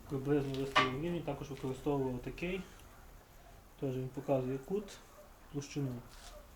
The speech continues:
Так само ним. Отак. Щоб приблизно плюс-мінус. Ну так як я постарався добитися,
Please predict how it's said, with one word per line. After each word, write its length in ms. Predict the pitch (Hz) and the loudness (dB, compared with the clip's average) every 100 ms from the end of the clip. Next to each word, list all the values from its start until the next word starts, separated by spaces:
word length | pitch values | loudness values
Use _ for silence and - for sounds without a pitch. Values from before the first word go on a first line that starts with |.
| - - - - - | -18 -18 -18 -18 -14
Так 140 | - 135 | -12 -2
само 260 | 139 127 | 0 2
ним. 220 | 127 127 123 - - - - - - - - - - - | 0 0 -4 -10 -18 -16 -18 -18 0 6 6 4 -10 -14
Отак. 260 | 147 135 127 - - - - - - - | -8 -4 -4 -6 -14 -16 -16 -16 -14 -12
Щоб 260 | 139 135 - | -8 -6 2
приблизно 460 | 131 156 143 139 - - - - - - - | 8 8 8 2 -4 -10 -16 -16 -16 -14 -2
плюс-мінус. 540 | 156 143 156 156 147 139 | 2 2 6 6 6 4
Ну 80 | 156 | 0
так 280 | 165 165 151 | 4 4 6
як 140 | 143 - - - - - - - - - - - - - - - | 2 2 -10 -12 -12 -14 -18 -20 -20 -20 -20 -20 -20 -20 -16 -4
я 100 | 147 | -2
постарався 800 | 139 139 - 139 143 139 147 143 - - - - - - - - - - - - - - - - | -2 -4 0 6 6 6 0 2 0 -2 -6 -16 -18 -18 -18 -16 -16 -16 -16 -18 -18 -18 -16 -8
добитися, 720 | 139 135 151 156 151 - 156 | -4 4 6 6 4 0 0